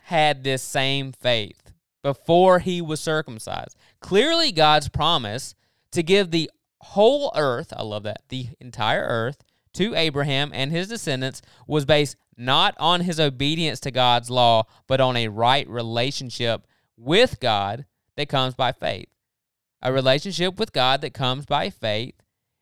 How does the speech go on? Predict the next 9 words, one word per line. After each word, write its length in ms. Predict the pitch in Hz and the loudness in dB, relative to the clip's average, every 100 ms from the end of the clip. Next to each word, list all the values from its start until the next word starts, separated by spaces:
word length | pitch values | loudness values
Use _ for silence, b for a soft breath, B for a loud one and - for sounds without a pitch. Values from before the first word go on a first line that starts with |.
| _ _ | _ _
and 480 | 135 139 135 135 - _ _ _ _ | 0 2 0 -2 -10 _ _ _ _
it 60 | 147 | -2
was 240 | 151 139 | -2 -2
not 340 | 147 180 156 | 0 0 0
based 320 | 135 160 175 - | 0 0 -2 -4
on 140 | 151 | -4
his 200 | 151 135 | -6 -4
obedience. 920 | 131 117 131 131 104 - - - - _ _ _ _ _ _ _ _ _ | -6 -4 -6 -6 -8 -14 -20 -20 -20 _ _ _ _ _ _ _ _ _
Now, 380 | 123 117 113 - | -2 2 2 0